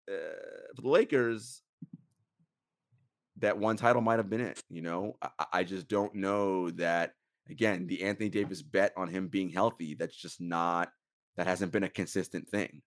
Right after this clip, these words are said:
right? And LeBron also, ever since he's been a Laker, he's been, he's been hurt every year, right? So that's the other part of it, right? So listen, e-,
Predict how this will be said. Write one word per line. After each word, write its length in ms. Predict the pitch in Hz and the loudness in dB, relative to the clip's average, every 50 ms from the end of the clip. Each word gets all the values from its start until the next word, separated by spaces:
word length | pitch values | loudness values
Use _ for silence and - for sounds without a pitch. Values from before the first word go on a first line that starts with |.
| _ | _
right? 260 | - 78 80 85 87 - - | -2 0 0 0 0 -2 -6
And 180 | 90 87 85 - _ _ - | -6 -6 -6 -8 _ _ -4
LeBron 240 | 110 104 156 - - | 4 6 6 8 8
also, 420 | - 139 156 - - 95 82 - _ _ _ - | 8 6 6 6 4 2 0 -2 _ _ _ 4
ever 120 | 110 110 | 4 6
since 120 | 110 123 | 6 4
he's 80 | 117 117 | 4 4
been 80 | 120 117 | 4 6
a 40 | |
Laker, 200 | 117 143 170 - | 6 6 6 6
he's 100 | 104 95 | 4 0
been, 160 | 85 92 92 98 | 0 -2 -4 -4
he's 100 | - 110 | -4 -4
been 100 | 92 98 | -2 6
hurt 160 | 85 113 127 127 | 8 8 8 10
every 200 | 123 120 139 156 | 8 6 4 4
year, 200 | - - - - _ - - _ | 2 0 -2 -6 _ -20 0 _
right? 220 | 127 135 143 - | 8 8 8 8
So 160 | - - 151 135 | 8 8 8 8
that's 160 | 131 156 - | 8 6 6
the 80 | - | 6
other 100 | 190 170 | 6 8
part 180 | 127 104 92 78 | 8 6 2 0
of 80 | 71 60 | 0 -4
it, 80 | - - | -4 0
right? 220 | 82 90 107 - - | 2 2 2 2 0
So 400 | - 131 127 123 123 123 120 - _ _ _ _ - | 4 6 6 8 6 6 4 0 _ _ _ _ 2
listen, 320 | 123 117 - 87 - - - _ _ _ _ _ _ | 2 2 2 0 -4 -6 -12 _ _ _ _ _ _
e-, 80 | 101 | -6